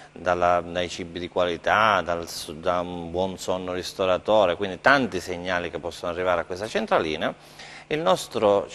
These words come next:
la nostra centralina decide se metterci in una situazione di on, di farci dimagrire, o di off, mandando a sua volta dei segnali verso gli organi effettori, quindi la tiroide, le gonadi, muscolo,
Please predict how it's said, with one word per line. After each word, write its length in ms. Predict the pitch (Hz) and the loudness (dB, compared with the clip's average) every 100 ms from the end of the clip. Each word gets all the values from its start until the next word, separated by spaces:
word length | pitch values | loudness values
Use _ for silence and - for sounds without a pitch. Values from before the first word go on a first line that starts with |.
| - | -10
la 260 | 98 98 104 | -4 0 2
nostra 260 | 139 120 | 2 0
centralina 440 | 110 180 202 160 143 | -2 0 0 2 2
decide 720 | 120 160 117 98 98 143 - | 2 0 -2 0 2 2 0
se 380 | - 117 104 - - | 0 2 4 0 -4
metterci 580 | 113 104 - 92 - | -2 -2 -2 -6 -4
in 60 | 101 | -4
una 60 | 95 | -2
situazione 440 | 107 104 - 87 | -2 -2 0 0
di 100 | 110 | 6
on, 460 | 123 87 87 127 196 | 6 4 0 -2 -4
di 80 | 139 | -2
farci 300 | 90 - 87 | -4 -4 -6
dimagrire, 640 | 110 180 104 78 104 - | -4 -2 0 0 0 0
o 160 | - 98 | 0 -2
di 140 | 80 | 2
off, 320 | 131 139 - | 4 2 -2
mandando 560 | 87 92 107 113 87 80 | -6 -2 2 2 2 -2
a 40 | |
sua 240 | 82 - 160 | -4 2 4
volta 580 | 139 82 78 - 143 170 | 4 2 0 0 2 4
dei 160 | 127 | 4
segnali 580 | 95 170 185 117 85 80 | 2 -2 -2 0 0 0
verso 400 | 80 104 - - | 2 2 0 -6
gli 140 | 90 117 | 0 2
organi 300 | 107 87 87 | 2 0 -6
effettori, 580 | - 85 - 143 82 | -6 -8 2 4 4
quindi 260 | - 90 80 | 0 -6 -4
la 140 | 78 | -6
tiroide, 560 | 73 76 90 120 80 73 - - - | -4 0 4 4 2 -4 -8 -20 -12
le 120 | 76 | -4
gonadi, 560 | 87 110 104 82 78 71 - - | 0 2 2 -2 -6 -10 -16 -12
muscolo, 640 | 90 101 - - 82 67 | -6 -6 -6 -4 -4 -4